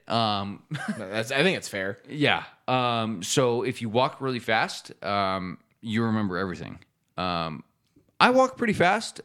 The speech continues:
Speaker 1: uh, but I'm also an idiot. So, um,
Speaker 2: Yeah, I mean, th-, it's not an exact science, I feel
Speaker 1: Yeah.
Speaker 2: like, but
Speaker 1: Yeah.
Speaker 2: it, it makes sense. Like, if you're, I
Speaker 1: And,
Speaker 2: guess
Speaker 1: and the, the article went on to go, like, if you're older and you're walking slow, uh, <laughs>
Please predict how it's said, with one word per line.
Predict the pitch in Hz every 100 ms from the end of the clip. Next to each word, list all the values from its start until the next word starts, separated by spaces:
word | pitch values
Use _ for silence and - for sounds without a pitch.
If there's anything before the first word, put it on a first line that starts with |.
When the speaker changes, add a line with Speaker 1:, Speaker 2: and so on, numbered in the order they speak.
| -
Speaker 1:
uh, | 107
but | 92 117
I'm | 127
also | 120 120 113
an | 95
idiot. | 92 123 - -
So, | - 101 87 87 - _
um, | 92 87
Speaker 2:
Yeah, | 92 85
I |
mean, | 104 113 110 - _ _ _
th-, | 127
it's | 143
not | 175 180
an | 147 120
exact | 104 104 101 104
science, | - 120 127 151 - - -
I |
feel | 165
Speaker 1:
Yeah. | 180 123
Speaker 2:
like, | 135 147
but | 117 104 - _
Speaker 1:
Yeah. | 131 104 120
Speaker 2:
it, | 127
it | 151
makes | 170 -
sense. | - 101 107
Like, | 98 90
if | 95
you're, | 107 95 90 90 _ _ _ _ -
I |
Speaker 1:
And, | 214 208
Speaker 2:
guess | 180 202
Speaker 1:
and | 185 185 156 151 165
the, | 175
the | 165
article | 160 175 175 156
went | 147 139
on | 135
to | 131
go, | 123 120
like, | 117 104 101
if | - 98
you're | 104
older | - 123 113 104
and | 101
you're | 95
walking | 92 90 92
slow, | - 92 95 92 -
uh, | 92 92 85 - 220 - 226 262 247
<laughs> | 330